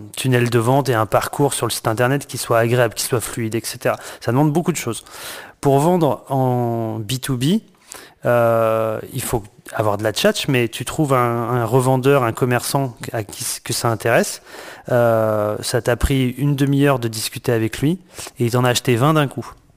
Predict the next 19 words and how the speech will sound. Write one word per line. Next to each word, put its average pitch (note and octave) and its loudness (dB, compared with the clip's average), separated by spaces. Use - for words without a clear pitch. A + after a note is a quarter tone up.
ou A#2+ -2
trente C#3+ 2
d'un C3 4
coup. - -10
Donc A#2+ -6
en G#2+ -4
fait, D3 -2
euh, G2+ -2
c'est, A2 -4
forcément, C#3 2
il A2+ 2
les G2 -2
achète F2+ -10
pas G#2 0
au G2 0
même G#2 -2
prix, C3+ 2
et A2 0
cetera. A2 -2